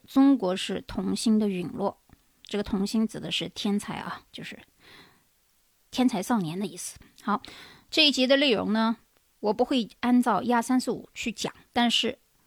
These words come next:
每一段落我在讲的时候，都围绕着这六个主题思想在说。今天的前半部分呢，会重点讲一下学前教育和幼儿教育这一块到青少年的情况，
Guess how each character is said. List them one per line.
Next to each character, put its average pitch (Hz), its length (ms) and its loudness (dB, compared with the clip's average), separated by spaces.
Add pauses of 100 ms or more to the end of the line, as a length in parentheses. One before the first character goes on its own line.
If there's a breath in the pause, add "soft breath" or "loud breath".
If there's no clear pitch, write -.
(120)
每 226 180 6
一 202 240 2
段 277 380 6
落 269 180 4
我 208 140 -2
在 226 100 0
讲 - 240 -6
的 - 120 -8
时 - 140 -8
候， - 200 -12 (380)
都 233 160 4
围 208 160 0
绕 220 160 0
着 196 100 -6
这 202 140 -2
六 233 240 2
个 214 100 -4
主 - 200 -14
题 - 260 -8
思 - 120 -8
想 - 200 -8
在 214 160 -2
说。 262 280 0 (920 loud breath)
今 330 160 4
天 381 120 8
的 370 160 6
前 233 380 2
半 311 180 6
部 262 140 0
分 190 160 -2
呢， 175 180 -6
会 190 140 -4
重 240 180 2
点 214 160 2
讲 214 220 -2
一 - 60 -12
下 - 280 -8 (680)
学 - 160 -2
前 247 160 4
教 254 180 6
育 220 80 2
和 190 160 -4
幼 226 140 0
儿 220 100 4
教 226 220 0
育 214 140 0
这 190 100 -8
一 202 100 0
块 - 380 -2
到 202 160 0
青 247 180 2
少 240 140 2
年 196 160 -4
的 - 80 -4
情 160 240 -6
况， - 220 0